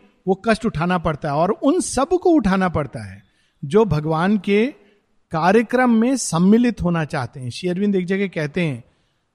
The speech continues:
जब किसी ने पूछा कि "मैं आपके मिशन से जुड़ना चाहता हूं", <laughs> श्री अरविंद ने कहते हैं, "It is very difficult to be part of my mission।" और माता जी इसको क्लैरिफाई करती हैं, आज ही मैं पढ़ रहा था फिर से।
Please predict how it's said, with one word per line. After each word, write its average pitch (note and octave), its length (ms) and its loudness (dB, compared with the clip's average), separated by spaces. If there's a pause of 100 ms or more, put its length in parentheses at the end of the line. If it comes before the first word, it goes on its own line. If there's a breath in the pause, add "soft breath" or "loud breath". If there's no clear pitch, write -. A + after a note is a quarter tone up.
(200)
जब D3 120 -10
किसी E3+ 240 -6
ने G3 100 2
पूछा F#3 360 -2
कि F#3 160 -4
"मैं E3+ 120 0
आपके E3+ 360 0
मिशन G3+ 520 4
से A#3 180 0
जुड़ना F3+ 360 2
चाहता C#3+ 340 -4
हूं", G2+ 180 -14 (440)
<laughs> - 0 -
श्री A3 200 -2
अरविंद A#3+ 320 0
ने B3 60 -4
कहते F3 520 -4
हैं, A#3+ 80 -4 (220 loud breath)
"It G3+ 280 -12
is D3+ 160 -6
very G#3 280 2
difficult G3+ 560 -2
to G#3 40 -2
be G#3 140 0 (120)
part E3+ 200 -2
of F#3 180 -6
my F3+ 160 -4
mission।" D#3+ 400 -4 (800 soft breath)
और B2+ 60 -16
माता D3+ 320 -2
जी F#3 120 -4
इसको F#3 220 -6
क्लैरिफाई F3 520 -4
करती E3 380 -6
हैं, D#3 260 -2 (240)
आज C#3+ 220 -4
ही E3 80 -2
मैं E3+ 140 0
पढ़ D3 220 -4
रहा D3+ 120 -2
था D3+ 140 -8
फिर D#3 200 -6
से। D3 280 -12